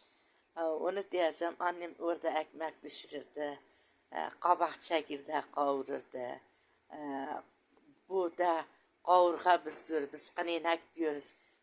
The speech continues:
çatana ilə onu qavururlardı öncələrdə. Ə, şey yaparlardı, bəkməzlə halva. Bir gün axşama qədər onu yaparlardı. Onun ateşində də fasulye axşamdan haşlatırlardı. e,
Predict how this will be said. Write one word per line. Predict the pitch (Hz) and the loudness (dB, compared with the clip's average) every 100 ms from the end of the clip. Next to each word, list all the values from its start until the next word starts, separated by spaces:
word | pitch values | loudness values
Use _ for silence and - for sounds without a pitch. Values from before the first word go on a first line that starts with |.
| - | -2
çatana | - 180 - 156 151 156 | 4 4 4 0 2 -4
ilə | 151 151 - | -4 -6 -4
onu | 156 156 - | -4 -4 -4
qavururlardı | - 151 143 139 139 139 135 - - | 2 2 2 -4 -10 -6 -6 -6 -8
öncələrdə. | 160 156 143 147 127 135 135 127 135 - _ - - - _ _ - | -6 -6 -6 -6 -6 -8 -8 -6 -6 -6 _ -20 -20 -20 _ _ -6
Ə, | 147 135 - - | -4 -4 -8 -4
şey | - - 175 165 | 2 2 2 2
yaparlardı, | 151 - 151 139 139 - - | 2 0 -8 -2 -4 -4 0
bəkməzlə | 185 156 156 160 139 - 233 - | 0 0 -2 -2 -2 -6 -8 -4
halva. | 160 131 151 180 - - _ _ - | -4 -4 -6 -6 -8 -20 _ _ -4
Bir | 196 | -2
gün | 165 156 - | -2 -4 -2
axşama | 214 - 190 180 170 | 0 0 -2 -2 -4
qədər | - 165 190 233 | -4 -4 -4 -4
onu | 170 170 180 | -4 -6 -4
yaparlardı. | 170 151 147 135 135 139 185 220 - - - _ - | -4 -4 -6 -6 -8 -8 -8 -10 -12 -20 -20 _ -6
Onun | 170 196 208 | -6 -4 -4
ateşində | 175 165 - 160 - 165 196 202 | -2 -2 -2 0 0 0 0 0
də | 175 | -2
fasulye | - 180 185 - 175 | -4 0 0 0 -2
axşamdan | - 170 - 170 165 175 170 | -2 -2 -4 -6 -6 -8 -8
haşlatırlardı. | 175 175 - 185 170 160 165 160 156 - 214 - - - - _ | -12 -10 -6 -4 -4 -6 -4 -2 -2 -4 -8 -8 -20 -20 -20 _
e, | - | -12